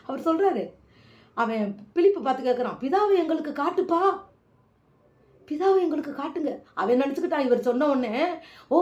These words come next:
இவரை காட்டிலும் பிதா பெரியவர்" அப்படின்ட்டு, "பிதாவை எனக்கு காட்டுங்க." அப்பா அவர் சொல்றாரு,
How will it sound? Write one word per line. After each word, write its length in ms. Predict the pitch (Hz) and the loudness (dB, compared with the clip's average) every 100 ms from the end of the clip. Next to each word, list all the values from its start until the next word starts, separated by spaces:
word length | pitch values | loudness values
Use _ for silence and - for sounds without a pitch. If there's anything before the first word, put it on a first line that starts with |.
| 277 | 2
இவரை 320 | 202 277 359 | 2 0 0
காட்டிலும் 400 | 339 349 381 - | -4 -2 -2 0
பிதா 180 | 254 339 | 2 0
பெரியவர்" 440 | 277 262 330 262 202 | 2 0 2 2 2
அப்படின்ட்டு, 560 | 233 196 233 220 190 208 359 - - - | 2 2 -4 -4 -2 0 -2 -6 -14 2
"பிதாவை 320 | 359 403 392 | 4 4 2
எனக்கு 240 | 339 330 | -2 -6
காட்டுங்க." 320 | 277 269 220 180 | -6 -6 -6 -8
அப்பா 140 | 202 | -6
அவர் 180 | 190 180 | -6 -8
சொல்றாரு, 280 | 170 156 | -12 -12